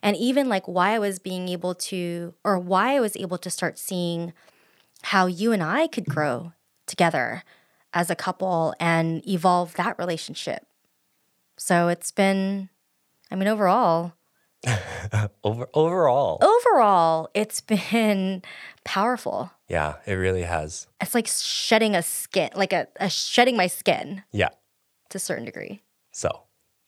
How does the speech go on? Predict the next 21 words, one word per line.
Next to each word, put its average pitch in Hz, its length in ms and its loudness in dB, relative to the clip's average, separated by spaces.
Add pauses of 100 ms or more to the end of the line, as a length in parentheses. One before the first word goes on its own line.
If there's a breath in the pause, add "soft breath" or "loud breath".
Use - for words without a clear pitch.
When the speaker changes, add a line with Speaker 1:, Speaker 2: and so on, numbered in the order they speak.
Speaker 1:
So. 214 460 0 (480)
Speaker 2:
All 90 120 2
right. 143 240 0 (200)
Speaker 1:
Now, 247 600 4 (120)
let's 214 200 -6
get 277 120 4
on 269 180 2
to 277 280 0
hard 175 360 0
conversations. 214 840 2
Speaker 2:
Right. 98 320 4 (220)
Speaker 1:
<laughs> - 60 -8
Speaker 2:
Let's 110 320 4
go. 165 340 2 (160)
Speaker 1:
Communication 185 1200 2
for 185 220 0
us 170 500 2
hasn't 226 540 2
always 180 500 2
come 170 300 -4
easy. 165 540 -2